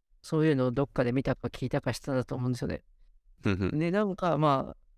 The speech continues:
Speaker 1: あ、シャンプーなくなったしやってみるかみたいな感じで始めて、もうかれこれ、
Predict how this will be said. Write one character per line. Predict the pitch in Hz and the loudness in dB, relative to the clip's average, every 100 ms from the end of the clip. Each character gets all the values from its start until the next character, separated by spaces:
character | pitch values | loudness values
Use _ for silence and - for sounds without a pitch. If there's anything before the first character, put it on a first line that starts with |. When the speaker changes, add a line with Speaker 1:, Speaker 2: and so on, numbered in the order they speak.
| - _ _ - | -20 _ _ -8
Speaker 1:
あ、 | |
シ | 147 | 0
ャ | 196 | 2
ン | |
プ | 151 | 2
ー | 131 | 0
な | 123 | 0
く | - | 0
な | 147 | -2
っ | 139 | -2
た | - | -2
し | 143 | -2
や | 123 | -2
っ | 117 | -4
て | - | -2
み | 147 | 2
る | 139 | 2
か | - - | 0 -6
み | - | -6
た | - | -6
い | |
な | - | -6
感 | 139 | -6
じ | 127 | -2
で | 123 | -2
始 | 117 131 127 | 0 0 2
め | 127 | 0
て、 | - 170 - - _ - _ _ _ _ _ _ - | 0 2 2 -2 _ -20 _ _ _ _ _ _ -4
も | 151 | -4
う | |
か | - | 2
れ | 147 | 0
こ | - - | 0 -4
れ、 | - | -6